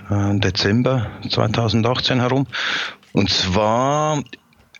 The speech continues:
wollte ein, ein, äh, ein, ein Benutzer von, von Amazon, also von der, von der Webseite, wollte ebenfalls mal seine,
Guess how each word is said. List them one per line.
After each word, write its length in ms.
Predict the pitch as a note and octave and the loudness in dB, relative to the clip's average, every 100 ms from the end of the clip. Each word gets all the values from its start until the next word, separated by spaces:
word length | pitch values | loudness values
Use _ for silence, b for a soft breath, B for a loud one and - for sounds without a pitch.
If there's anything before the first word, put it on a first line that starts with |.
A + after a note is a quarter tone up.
| - - - | -20 -18 -6
wollte 580 | G2+ F#2+ A#2+ E3+ - F3 | -2 2 2 2 2 0
ein, 480 | A#2 A#2 A#2 A#2 A2 | 2 2 2 2 0
ein, 360 | - G2+ G#2 G2 | 0 0 0 0
äh, 420 | F#2+ F2+ E2+ E2+ | 0 0 0 0
ein, 160 | F#2+ G2 | 0 0
ein 160 | F#2+ G#2 | 0 2
Benutzer 440 | A2+ F3+ - D#3+ | 2 2 0 0
von, 220 | A#2+ G#2+ | 0 0
von 160 | G2+ G#2+ | 0 0
Amazon, 520 | C3 E3 E3+ G3 F3 | 0 0 0 0 0
also 180 | G#2+ G#2 | -2 -2
von 160 | G#2 | 0
der, 160 | G2+ F#2+ | 0 0
von 120 | G2+ | 0
der 120 | G#2+ | 2
Webseite, 560 | A2+ C3 B2+ B2+ B2+ G#2 | 0 0 0 0 0 0
wollte 420 | A2+ A#2+ B2 A#2+ - | 0 0 0 -2 2
ebenfalls 880 | B2 C#3+ D#3+ - C3 C3 C#3+ - - B B B B B B B B | 2 2 0 0 0 0 -2 -4 -6 B B B B B B B B
mal 280 | G#2 G#2+ G#2+ | 0 2 2
seine, 840 | - G#2 G#2 G2+ G2+ G2 G2 F#2 | 2 2 2 2 0 0 0 -2